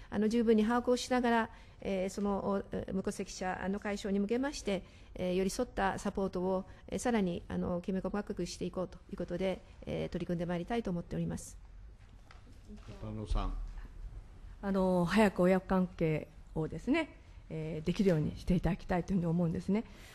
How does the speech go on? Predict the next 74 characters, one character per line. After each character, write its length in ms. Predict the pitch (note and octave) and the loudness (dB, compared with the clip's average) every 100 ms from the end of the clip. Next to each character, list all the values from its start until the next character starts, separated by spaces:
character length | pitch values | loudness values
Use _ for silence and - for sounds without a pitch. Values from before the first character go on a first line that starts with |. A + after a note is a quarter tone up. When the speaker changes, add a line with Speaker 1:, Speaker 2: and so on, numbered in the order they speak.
| - - | -8 0
Speaker 3:
そ 60 | |
れ 60 | A3+ | 2
で、 80 | A3 | 4
あ 100 | A3 | 6
の、 640 | A3 G#3+ G#3+ G#3+ G#3 G#3+ | 6 6 6 6 4 2
法 60 | D#4+ | 2
務 160 | F4+ | 2
省 140 | G4 F4 | 2 2
が 140 | C4 | 2
調 180 | - E4 | 2 0
査 140 | C4+ | 0
し 60 | B3+ | 0
て 120 | - | 4
い 40 | C4 | 8
る 80 | |
よ 160 | C#4 C4+ | 10 10
う 40 | |
に、 300 | G#3 A#3+ A3 F3 | 10 10 8 6
あ 120 | F#3 | 0
の、 100 | F#3+ | -2
戸 180 | - A#3+ | -4 -2
籍、 220 | F4 F4 - | 0 -2 -2
戸 100 | C#4 | -2
籍 260 | C4+ F#4 G4 | 0 2 2
に 140 | F#4 | 0
記 140 | - - | -4 -2
載 320 | G4 G4+ F#4 - - | 2 4 2 -6 -18
し 80 | - | 0
た 140 | F4 | 2
く 100 | F#4+ | 8
な 140 | C#4 F4+ | 8 8
い 60 | |
理 120 | G#3+ G#3 | 8 10
由 140 | A3+ | 10
の 280 | A3 G3+ - - - - - - | 10 8 4 -14 -18 -18 -14 4
第 200 | A#3 E4 | 6 6
一 220 | A3 F3+ | 4 0
に、 280 | G3 F3+ - - - - - | 4 4 2 -8 -18 -14 -2
あ 80 | |
の、 120 | F#3+ - | -2 0
夫 300 | G#3 - D#4+ | -2 2 4
の 160 | D#4+ - | 4 4
嫡 280 | - C#4 | 0 0
出 160 | E4 - | 0 0
推 280 | D#4+ D#4+ C#4 | 0 2 2
定 200 | - E3+ | 4 6
を 220 | F#3 F3+ - - - - - | 6 6 -2 -18 -18 -18 -8
避 100 | - | -2
け 100 | A#3+ | 4
る 80 | F4 | 4
た 100 | A#3 | 4
め 120 | G3 | 0
と 100 | F3 | 0
い 120 | F3 E3+ | 0 -2
う 20 | |
事 120 | F3+ | -2
態 220 | F3 E3 | -4 -4
が 140 | - - | -6 -6
あ 60 | E3 | -4
り 80 | |
ま 120 | E3 E3 | -2 -2
す。 180 | D#3+ - - | -6 -14 -8
で、 80 | - | -2
こ 100 | B3+ | 4
れ 80 | F4 | 6
は、 20 | |
あ 40 | D#4 | 8
の、 220 | C4+ - - - | 8 6 0 6
理 120 | C4 | 10
由 100 | D4+ | 12
の 140 | D4 | 12
全 200 | C4 C4 | 12 10
体 180 | B3+ A#3+ | 10 8
の 200 | A3 G#3 | 8 6